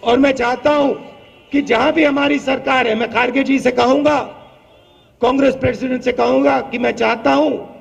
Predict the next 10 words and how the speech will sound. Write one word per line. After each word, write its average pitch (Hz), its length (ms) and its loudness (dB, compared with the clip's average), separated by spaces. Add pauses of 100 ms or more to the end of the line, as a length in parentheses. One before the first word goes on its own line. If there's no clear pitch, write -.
(420)
सुझाव 240 440 0
है 277 220 2 (720)
कि 277 80 -4
जहां 269 400 0
भी 311 160 2
कांग्रेस 285 420 0
पार्टी 254 300 -2
की 262 100 -4
सरकार 226 460 -2
बने, 202 300 -2